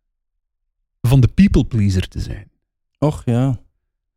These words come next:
Speaker 1: Want dat is exact wat die man verkeerd had gedaan. Hij wist dat zij een atypische relatie hadden. Hij wist dat er bepaalde dingen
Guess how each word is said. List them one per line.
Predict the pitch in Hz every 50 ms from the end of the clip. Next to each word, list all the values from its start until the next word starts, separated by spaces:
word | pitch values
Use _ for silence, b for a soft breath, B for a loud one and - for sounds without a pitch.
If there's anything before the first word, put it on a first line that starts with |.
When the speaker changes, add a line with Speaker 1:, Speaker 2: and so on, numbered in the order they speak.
| _ _ _ _ _ _ _ _ _ _ -
Speaker 1:
Want | - 151 151 131
dat | - 240 269
is | 233 -
exact | 117 147 131 120 175 208 - -
wat | 196 175 151 -
die | 139 127
man | - 135 143 135
verkeerd | 107 - - - 160 202 -
had | - 92 -
gedaan. | - 82 90 87 90 107 104 - _ _ _ _ _ _ _ _ _ _ _ _ _ _ _ _ _ _ _ _
Hij | - 156 143 139 131 117 - -
wist | - 107 117 147 220 143 - - - - - - - - - _ _ _ _ _ _ _ _ _ _ _ _ _ _ -
dat | - 139 147 135
zij | 127 147 135 131 -
een | 131 127 123 120 117 131 - - _ _ _ _ _ _ _ _
atypische | - 139 156 165 - - 170 - 139 - -
relatie | 127 127 120 110 110 107 117 - - - 156
hadden. | 170 - - 110 226 - _ _ _ _ _ _ _ _ -
Hij | - 107 117 113 104
wist | 104 139 202 - - - - - - - - _ _ _ -
dat | - 127 110 -
er | 117 - - -
bepaalde | - 117 123 107 - 139 131 139 147 131 127
dingen | 113 127 127 123 120 113 110